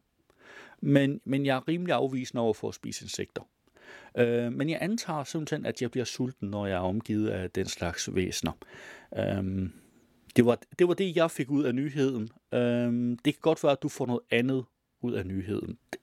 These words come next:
det skal jeg ikke fuldstændig kan udelukke. Men altså, da jeg er perfekt, så har jeg per definition ret.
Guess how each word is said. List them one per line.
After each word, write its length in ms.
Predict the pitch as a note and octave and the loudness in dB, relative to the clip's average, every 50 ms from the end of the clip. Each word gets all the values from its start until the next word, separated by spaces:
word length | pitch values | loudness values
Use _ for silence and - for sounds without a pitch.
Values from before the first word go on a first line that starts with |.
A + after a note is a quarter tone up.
| _ _ _ - | _ _ _ 4
det 120 | D#4 D4 | 4 4
skal 140 | - - C4+ | 4 4 4
jeg 60 | A3 | 4
ikke 120 | G#3+ G#3 - | 4 2 4
fuldstændig 500 | - F#3 E3+ - - - - C3+ - - | 4 4 4 4 4 0 0 0 -2 -2
kan 120 | - B2 | 0 0
udelukke. 420 | A2 G#2+ G#2+ G#2+ G2 F#2+ F2+ - - _ _ _ _ _ _ _ _ _ _ _ _ _ _ _ _ _ _ _ _ _ _ _ - | 2 2 2 2 2 0 -2 -4 -10 _ _ _ _ _ _ _ _ _ _ _ _ _ _ _ _ _ _ _ _ _ _ _ -2
Men 140 | - C#3+ - | 0 2 2
altså, 340 | G#2 A#2 A2+ - B2 A2 | 2 2 2 2 0 0
da 260 | G#2+ - - A2+ G#2+ A2+ | 0 0 0 0 2 2
jeg 300 | B2 B2 C3 G#2 F2+ F2+ | 2 4 4 4 4 4
er 40 | |
perfekt, 540 | - - - G#2 - - - - - - - - | 2 -2 -6 -2 2 2 2 2 0 -4 -18 -14
så 340 | - - - - A#2 G#2+ G#2+ - | -10 -6 -2 0 2 2 0 0
har 120 | - G2 | -2 -4
jeg 200 | G2 F#2+ F#2+ F#2+ | -2 -2 -2 -2
per 200 | - - F2+ F2+ - - | -2 -4 -6 -6 -6 -8
definition 540 | - G2 - G#2+ G#2 F#2+ - - G#2+ G2 F#2+ - | -10 -12 -10 -10 -10 -8 -6 -6 -6 -6 -6 -4
ret. 260 | - F2 E2+ - - | -4 -4 -4 -4 -8